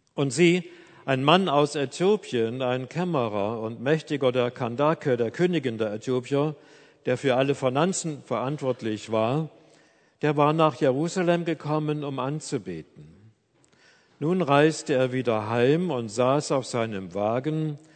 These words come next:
und las den Propheten Jesaja. Der Geist aber sprach zu Philippus: „Geh hin und halte dich zu diesem Wagen.“ Da lief Philippus hin und hörte,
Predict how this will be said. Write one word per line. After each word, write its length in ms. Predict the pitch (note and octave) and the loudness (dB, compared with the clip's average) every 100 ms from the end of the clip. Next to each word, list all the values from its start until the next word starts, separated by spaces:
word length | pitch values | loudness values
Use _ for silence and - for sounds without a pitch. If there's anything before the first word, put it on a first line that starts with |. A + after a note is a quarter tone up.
| _ _ _ _ | _ _ _ _
und 200 | F#3 F3 | -6 -2
las 360 | C#3 C3+ D#3 - | 4 4 4 0
den 260 | D3+ D3 | 0 0
Propheten 720 | C#3 C#3 B2+ C#3 C3+ C3+ B2+ B2 | -2 -4 -2 -2 -2 -2 -10 -4
Jesaja. 840 | A#2+ A#2 A2+ A#2 A#2+ F2+ D2+ - _ _ _ _ _ _ _ _ _ _ _ _ _ _ _ _ _ _ _ | -2 -2 -4 -4 -4 -8 -12 -18 _ _ _ _ _ _ _ _ _ _ _ _ _ _ _ _ _ _ _
Der 120 | B2 | 0
Geist 420 | B2 D3 G3 F#3+ | 6 8 8 6
aber 320 | E3 D3 C#3 C#3+ | 6 6 6 0
sprach 440 | - D3 C#3+ C3 | -2 0 0 0
zu 200 | - D3 | -4 -4
Philippus: 800 | - C3+ D3 - C3+ - - - - - | -2 -2 -2 -2 -4 -4 -10 -14 -20 -8
„Geh 140 | - D#3+ | 2 4
hin 320 | G3 G#3+ G#2+ - - - | 6 4 -2 -12 -20 -10
und 180 | C3+ C3 | -6 2
halte 320 | D#3+ F#3 F#3+ | 4 4 2
dich 220 | D3 D3+ | 0 -2
zu 120 | - D#3 | -2 -2
diesem 360 | D#3 C#3+ D#3 | -2 -4 -2
Wagen.“ 400 | F3 F#3 C#3 F2 - _ _ _ _ _ _ _ _ _ _ _ _ _ _ _ _ _ _ - | -2 -2 -4 -12 -20 _ _ _ _ _ _ _ _ _ _ _ _ _ _ _ _ _ _ -4
Da 80 | |
lief 260 | D#3+ F#3+ G3+ | 0 0 -2
Philippus 640 | - E3 D#3+ D3+ A#2+ - | -2 -2 -2 -2 -4 -4
hin 220 | G3 A#3 G#3 | -4 -2 -4
und 180 | A#2+ | -4
hörte, 540 | A2 C3 E3 G3+ G3+ | -2 0 0 0 -2